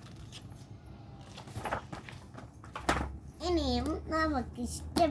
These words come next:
ബാക്കിയുള്ളത് വീടാണ്. പക്ഷെ വീടിന് റെഡ് ആദ്യം എടുക്കാം. എന്നിട്ട് അത് ഇങ്ങനെ അങ്ങ് വരച്ചു കൊടുക്കാം. ഇങ്ങനെ അങ്ങ് വരച്ചു കൊടുക്കാം. ഇങ്ങനെ അങ്ങ്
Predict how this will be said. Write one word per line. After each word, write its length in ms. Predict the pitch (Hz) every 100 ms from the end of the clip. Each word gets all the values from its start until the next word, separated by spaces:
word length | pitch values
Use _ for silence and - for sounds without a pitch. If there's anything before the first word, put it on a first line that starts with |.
| 254
ബാക്കിയുള്ളത് 880 | 240 269 302 - 247 220 220 240 277 349 - - - - - 277 285
വീടാണ്. 840 | 415 415 427 466 294 226 214 220 226 302 - - - 320
പക്ഷെ 260 | 349 359 294
വീടിന് 680 | 330 370 381 277 302 294 302 320 320 - - - - 339
റെഡ് 520 | 381 370 311 277 311 262
ആദ്യം 420 | 240 233 262 277 311 285
എടുക്കാം. 760 | 269 269 - - - 466 427 - - - - - - - - - - - - -
എന്നിട്ട് 260 | 320 320
അത് 260 | 294 285 302
ഇങ്ങനെ 460 | 302 330 349 339 285
അങ്ങ് 200 | 269 285
വരച്ചു 360 | 339 359 339 294
കൊടുക്കാം. 360 | 233 - - - - - - - - - -
ഇങ്ങനെ 280 | 349 302 269 262
അങ്ങ് 180 | 285 349
വരച്ചു 280 | 359 - 240
കൊടുക്കാം. 360 | 220 - - - - - - - - 330
ഇങ്ങനെ 340 | 349 269 247 233
അങ്ങ് 180 | 262